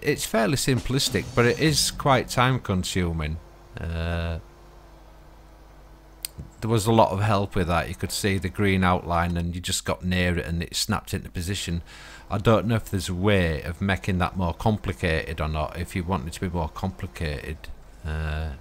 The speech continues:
I, I doubt it. It'd be quite hard to do. This is a compactor.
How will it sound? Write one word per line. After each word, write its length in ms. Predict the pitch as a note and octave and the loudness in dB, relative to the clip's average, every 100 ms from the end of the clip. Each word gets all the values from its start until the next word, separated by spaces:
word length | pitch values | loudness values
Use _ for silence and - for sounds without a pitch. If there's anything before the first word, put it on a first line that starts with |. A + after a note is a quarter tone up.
| - - | -12 -10
I, 200 | - - | -8 -6
I 80 | D#2 | 0
doubt 340 | F2+ F#2 - | 4 4 2
it. 200 | D2+ D2+ - - - - - - - - - - - - - | -6 -6 -10 -20 -20 -20 -20 -20 -20 -20 -20 -20 -20 -20 -8
It'd 160 | F#2+ D#2+ | -6 -2
be 80 | - | -2
quite 320 | - F2 - | 2 2 2
hard 260 | E2+ D#2 - | 0 -2 -2
to 120 | G2 | -4
do. 320 | F2+ E2 F2 - - - - - - - | -2 -2 -4 -8 -10 -10 -10 -10 -10 -6
This 180 | F#2 - | -4 -4
is 140 | F2+ | -4
a 60 | A2 | -4
compactor. 840 | - A#2+ G#2+ - D#2 - - G#2+ | 0 0 0 2 0 0 -4 -4